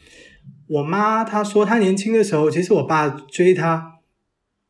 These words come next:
就是因为她不好意思拒绝。我爸追了她几次以后，他就可能买了两张电影票，他就觉得啊，你已经就是破费了，实在是不好意思。之后他可能不好拒绝，两个人就在一起了。我妈是一个这样的人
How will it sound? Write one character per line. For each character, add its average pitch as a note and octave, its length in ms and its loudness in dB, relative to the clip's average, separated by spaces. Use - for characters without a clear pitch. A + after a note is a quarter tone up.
就 B3 100 0
是 A3 160 -2
因 G#3+ 80 4
为 F#3+ 100 4
她 F#3 120 2
不 G3 120 -4
好 C#3+ 220 -2
意 D3+ 140 0
思 D3+ 220 -6
拒 E3 240 -4
绝。 D3+ 380 -10
我 D3+ 100 -4
爸 F3 180 2
追 E3+ 200 -2
了 E3+ 100 0
她 D#3+ 240 0
几 C#3 300 -6
次 - 200 -6
以 C3+ 120 0
后， C3+ 200 -2
他 C#3 220 -6
就 C3+ 500 -4
可 - 140 -8
能 C#3 80 -2
买 C#3+ 180 -4
了 C3 100 -4
两 C3+ 200 -4
张 C#3 180 -6
电 D3 200 -4
影 B2+ 120 -6
票， C#3+ 240 -6
他 C#3+ 200 -6
就 D3 280 -10
觉 C#3+ 200 -8
得 D3 80 -6
啊， D3+ 160 -6
你 D3+ 120 -8
已 D3 60 -8
经 D3+ 380 -10
就 - 120 -16
是 C#3+ 200 -8
破 D#3 220 -6
费 C#3 220 -6
了， C3+ 180 -10
实 - 160 -16
在 C#3+ 100 -6
是 C#3+ 140 -10
不 C#3+ 160 -12
好 D3+ 160 -12
意 D3 100 -6
思。 C#3 200 -8
之 D3 260 -8
后 E3 180 -2
他 - 160 -2
可 F#3 140 -2
能 D3 160 -4
不 A#3 80 4
好 E3 180 0
拒 E3 160 -4
绝， D3+ 200 0
两 C#3 140 -2
个 D3+ 80 2
人 D#3+ 80 6
就 E3+ 120 0
在 E3 260 -2
一 C3+ 40 2
起 C3+ 100 -8
了。 C3+ 100 -4
我 C3+ 60 -2
妈 F#3 180 0
是 G#3 160 -2
一 F#3 40 0
个 F3 100 2
这 F#3 100 0
样 E3+ 140 -2
的 B2+ 120 -4
人 B2 220 -8